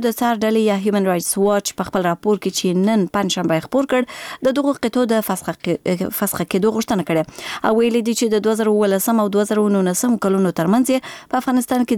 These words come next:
د سی آی ای له ملاتړه د دغو برخمنو ځواکونو څوارلس قضیې څېړلې دي. د بشري حقونو د څار ډله وایي چې دغو ځواکونو د جنګي مقرراتو جدي سرغړونې کړې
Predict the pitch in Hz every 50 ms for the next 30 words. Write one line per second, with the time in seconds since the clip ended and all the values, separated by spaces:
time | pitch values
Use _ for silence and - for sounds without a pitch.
0 | 202 220 220 220 208 - - 185 175 185 208 214 208 190 180 180 175 175 - 196
1 | 202 208 190 180 175 180 185 240 254 247 196 170 160 - 185 185 196 190 180 165
2 | 160 160 160 156 - - 262 262 254 - - - - - _ - - 285 285 269
3 | 208 170 175 - - - 170 160 170 185 202 - - 233 196 170 151 156 165 160
4 | - - - - - - - - - - - - - 233 226 220 233 226 233 226
5 | 226 214 - 226 220 214 190 185 - - 226 220 202 202 190 196 196 214 226 226
6 | - 226 220 196 208 196 196 185 175 180 180 175 - - 240 240 226 214 202 180
7 | 180 185 190 202 254 254 240 - - - 180 180 185 196 208 - 220 208 175 -
8 | 175 165 196 190 - 175 175 165 170 170 175 196 247 277 254 - 247 240 247